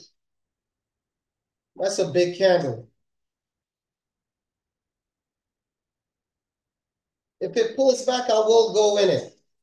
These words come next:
just to scalp this stock right here. Calvin Clips, thank you for stopping by. I appreciate it. If you wanna see a bigger screen, um, subscribe to the Zen Zone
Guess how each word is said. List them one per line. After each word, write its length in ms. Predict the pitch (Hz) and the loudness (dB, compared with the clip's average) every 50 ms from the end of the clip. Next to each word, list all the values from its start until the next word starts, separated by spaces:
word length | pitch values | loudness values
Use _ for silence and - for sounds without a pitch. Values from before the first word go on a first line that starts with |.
| _ _ _ _ - | _ _ _ _ -12
just 380 | 127 131 190 208 208 208 - - | -4 -2 0 0 0 -2 -2 0
to 100 | 220 214 | 0 2
scalp 560 | - - - - 208 196 190 185 - - - | 2 0 2 2 4 4 4 4 2 -2 -2
this 300 | 180 185 175 - - - | -2 -2 0 -2 -4 -4
stock 340 | - 190 180 175 175 175 175 | -2 -2 -2 -2 -2 -4 -2
right 260 | 175 175 170 175 170 | -2 0 0 0 -2
here. 360 | 165 170 160 131 113 - - - _ _ _ _ _ _ _ _ _ _ _ _ _ _ _ _ _ _ _ _ _ _ _ _ _ _ _ _ _ _ - | -4 -4 -4 -6 -6 -8 -12 -18 _ _ _ _ _ _ _ _ _ _ _ _ _ _ _ _ _ _ _ _ _ _ _ _ _ _ _ _ _ _ -2
Calvin 540 | 196 196 202 190 190 208 208 202 196 - - - _ _ _ - | 0 0 2 2 0 0 0 0 -2 -4 -10 -18 _ _ _ -4
Clips, 680 | - 233 226 - - - - - - - - - - _ _ _ _ | 0 2 2 2 0 -2 -6 -6 -6 -6 -10 -14 -18 _ _ _ _
thank 180 | 175 175 180 175 | 0 0 0 0
you 100 | 180 175 | -4 -8
for 120 | 180 180 | -8 -6
stopping 480 | 170 - - 190 175 175 175 175 175 170 | -4 -2 0 0 0 0 0 -2 -2 0
by. 220 | 180 180 190 190 | 0 0 0 0
I 180 | 180 165 170 170 | 0 -2 -2 -4
appreciate 420 | - 190 185 170 - 185 175 170 | -6 -6 -8 -6 -4 -4 -4 -4
it. 280 | 170 170 165 - - _ _ _ _ _ _ _ _ _ _ _ _ _ _ _ _ _ _ _ _ _ _ _ _ _ _ _ _ _ _ _ - | -4 -6 -8 -12 -18 _ _ _ _ _ _ _ _ _ _ _ _ _ _ _ _ _ _ _ _ _ _ _ _ _ _ _ _ _ _ _ -14
If 100 | 147 165 | -12 -8
you 140 | 196 214 | -4 -2
wanna 240 | 220 247 247 247 233 | 0 2 2 2 2
see 180 | - - 240 226 | 2 2 2 2
a 140 | 202 170 165 | 0 0 0
bigger 200 | 208 202 185 175 | 0 0 -2 -2
screen, 480 | - - - 208 202 202 185 170 165 | -4 -4 -4 -2 0 0 0 0 2
um, 440 | 175 160 160 165 165 165 165 165 165 | 2 2 2 2 2 2 2 0 -2
subscribe 560 | 165 - 220 220 - - 214 202 208 208 - | -4 -6 -6 -8 -6 -4 -2 0 0 0 -2
to 80 | - 185 | -4 -6
the 80 | 170 | -6
Zen 340 | 170 143 143 175 175 175 170 170 | -8 -4 0 0 2 0 0 -2
Zone 460 | 165 175 170 170 170 170 170 165 | -2 -2 0 0 0 -2 -4 -6